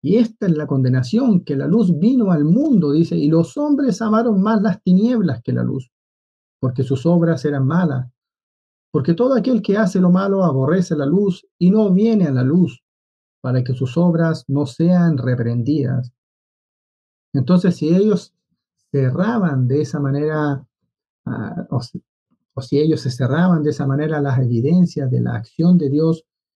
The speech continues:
era inútil que el Señor les explicaran lo que ellos preguntaban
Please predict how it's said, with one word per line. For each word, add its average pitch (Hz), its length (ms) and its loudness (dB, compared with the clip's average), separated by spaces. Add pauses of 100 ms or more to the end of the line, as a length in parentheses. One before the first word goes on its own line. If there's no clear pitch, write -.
(400)
era 147 200 2
inútil 165 520 2
que 147 80 -2
el 127 60 -2
Señor 147 280 0
les 143 160 2
explicaran 139 920 -2 (2000)
lo 127 180 0
que 135 140 0
ellos 151 220 -2
preguntaban 127 840 -2